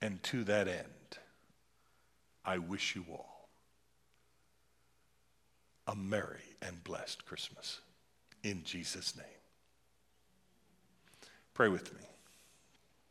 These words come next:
Oh God, we don't want to be those people that miss it. And yet how easy it is,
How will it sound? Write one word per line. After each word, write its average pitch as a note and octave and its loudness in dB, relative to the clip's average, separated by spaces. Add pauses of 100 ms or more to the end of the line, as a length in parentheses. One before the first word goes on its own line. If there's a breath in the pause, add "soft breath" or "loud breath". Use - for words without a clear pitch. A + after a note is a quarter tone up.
(2750 soft breath)
Oh D3 12
God, A#2+ 12 (2750 loud breath)
we C3+ 10
don't E3 12
want C#3+ 12
to C3 12
be C#3 12
those B2 12
people C#3 8
that A#2+ 2
miss D3 10
it. - 4 (1800 loud breath)
And G#2+ 2
yet A#2+ 12
how A#2+ 12
easy A#2+ 8
it F#2 6
is, F#2+ 4